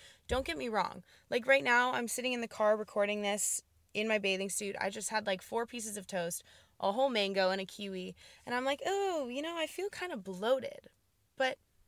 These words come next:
I'm also like, "Who cares?" Literally, who cares? I have food, I have fuel, I'm ready to go. I'm still confident, and, and that's that. So I think that's why I finally felt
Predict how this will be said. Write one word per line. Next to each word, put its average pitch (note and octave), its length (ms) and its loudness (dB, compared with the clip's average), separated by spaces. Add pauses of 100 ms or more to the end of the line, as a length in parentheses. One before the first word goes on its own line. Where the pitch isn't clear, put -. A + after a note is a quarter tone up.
(880)
I'm C4+ 160 -2
also E4 240 -2
like, C#4 220 2
"Who C#4+ 100 -10
cares?" G3+ 480 -2 (580)
Literally, C#4 360 0
who C4+ 100 -4
cares? G#3+ 280 0
I G#3 120 0
have G#3 180 -2
food, C#4 360 -6
I A3+ 100 0
have G#3 180 0
fuel, B3+ 340 0 (100)
I'm G3+ 220 0
ready G#3 220 0
to A3+ 100 -6
go. G3+ 420 4 (760)
I'm A#3+ 160 4
still C4+ 200 0
confident, A3+ 600 0
and, A3 320 -4
and B3+ 180 -2
that's D4 260 0
that. G#3 240 2 (100)
So G3 420 0 (1900)
I B3+ 140 2
think C#4 220 -4
that's C#4+ 220 2
why A3 380 6
I G#3 160 0
finally G3+ 400 -4
felt F#3 460 0